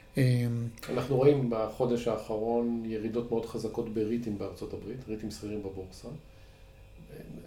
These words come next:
Speaker 2: מה, מה, מה הלך הרוח בנכס כזה שהוא לא סחיר בטבעו?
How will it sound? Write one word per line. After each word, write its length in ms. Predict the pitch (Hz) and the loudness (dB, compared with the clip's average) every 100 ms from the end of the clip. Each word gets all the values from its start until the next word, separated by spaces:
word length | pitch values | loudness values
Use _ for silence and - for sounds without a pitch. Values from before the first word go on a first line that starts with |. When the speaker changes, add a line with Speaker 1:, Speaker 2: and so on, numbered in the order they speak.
| 143 | -8
Speaker 2:
מה, 160 | 135 135 | -4 -4
מה, 640 | 135 131 147 151 147 139 139 127 - - - - - - - - - - | -2 4 6 6 4 2 -2 -4 -6 -10 -14 -18 -18 -16 -16 -16 -16 -6
מה 160 | 123 139 | 0 6
הלך 360 | 143 139 135 | 6 6 2
הרוח 320 | 120 131 131 | 0 2 2
בנכס 440 | 117 117 120 - - | -2 -2 -2 -6 -8
כזה 300 | 113 104 107 | -6 -4 -4
שהוא 180 | 113 107 | -6 -8
לא 40 | |
סחיר 300 | 107 - 117 | -8 -8 -8
בטבעו? 420 | 107 107 107 107 | -8 -8 -12 -12